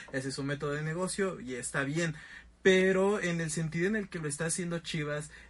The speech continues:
es de que vamos a mantener estos valores de la organización, de que el roster es cien por ciento mexicano, que vamos a darle oportunidad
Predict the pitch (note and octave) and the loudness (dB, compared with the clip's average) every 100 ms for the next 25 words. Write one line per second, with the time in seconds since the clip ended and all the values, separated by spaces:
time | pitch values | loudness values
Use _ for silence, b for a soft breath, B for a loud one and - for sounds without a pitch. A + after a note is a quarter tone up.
0 | - C3 C3 C#3 C3+ A#2+ C3 D#3+ F3+ D3 | -4 -2 0 -2 -2 -4 -2 -2 -2 -4
1 | C3+ C3+ C#3+ D3 C3+ C3+ - D3 C#3+ B2+ | -4 -2 -2 -2 -4 -4 -4 -4 -4 -2
2 | A#2 A#2+ B2 D3 E3 D#3 C3+ C3 A#2 A#2 | -2 0 0 0 0 0 -2 -2 -4 -6
3 | A#2 A2 B2+ C#3+ D3 A#2 A2 - B - | -8 -8 -6 -4 -4 -4 -6 -10 B -8
4 | A#2 C3 B2+ C#3+ C3 C3 B2+ B2 - - | -4 -4 -4 -2 -2 0 -2 -4 -6 -8
5 | A2 A#2 B2 F3+ F#3+ G3 F#3 C#3+ C3 A2 | -8 -8 -4 2 2 2 -2 -4 -4 -8
6 | A2 A#2 - - A2 B2 B2 | -6 -8 -8 -10 -6 -6 -6